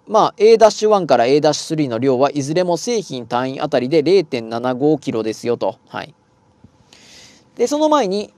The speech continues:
投入材料Aに対してエーダッシュワンからエーダッシュスリーまでのぶどまりっていうのは、八十パー、五十パー、二十五パーっていうふうに言っています。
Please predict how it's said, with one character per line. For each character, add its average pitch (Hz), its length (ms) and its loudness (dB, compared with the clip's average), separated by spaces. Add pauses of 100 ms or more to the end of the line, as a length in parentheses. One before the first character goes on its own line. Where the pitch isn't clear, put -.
投 294 180 0
入 294 160 -2
材 269 200 6
料 160 180 4
A 247 200 0
に 190 100 -4
対 135 220 2
し - 40 -14
て 123 200 -6
エ 226 160 0
ー 262 40 -2
ダ 262 80 2
ッ 254 40 2
シ 247 180 -10
ュ 240 40 -4
ワ 233 140 2
ン 139 140 -10
か 139 120 -2
ら 127 100 2
エ 170 160 0
ー - 20 -2
ダ 175 100 2
ッ - 40 0
シ - 140 -16
ュ - 20 -18
ス 185 80 -4
リ 170 140 -4
ー 135 40 -4
ま 127 100 -2
で 123 80 -2
の 113 100 -4
ぶ 123 160 -8
ど 196 120 -2
ま 220 120 2
り 131 80 -6
っ - 40 -10
て - 160 -10
い 117 40 -4
う - 20 -4
の 117 100 -6
は、 165 180 0 (260)
八 220 220 -6
十 247 120 -2
パ 233 300 6
ー、 - 20 4
五 135 160 -4
十 147 160 -4
パ 156 280 4
ー、 127 40 4
二 151 160 -4
十 175 160 -4
五 113 140 -4
パ - 200 4
ー - 40 0
っ - 20 -10
て - 160 -12
い - 40 -4
う - 20 -8
ふ - 20 -8
う 202 80 -2
に 147 60 -6
言 117 80 -6
っ 107 40 -14
て - 140 -12
い 107 80 -10
ま 101 140 -12
す。 - 200 -20